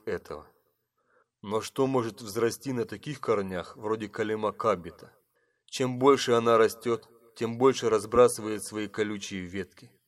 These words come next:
В её жилах течёт ядовитая кровь. Какие плоды могут вырасти на таких ветвях? Только горькие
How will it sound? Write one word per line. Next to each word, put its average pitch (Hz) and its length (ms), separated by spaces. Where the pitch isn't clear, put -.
В 104 120
её 110 220
жилах 113 380
течёт 113 380
ядовитая 104 600
кровь. 87 360
Какие 180 320
плоды 170 400
могут 127 320
вырасти 123 420
на 107 140
таких 104 340
ветвях? 98 540
Только 107 320
горькие 101 680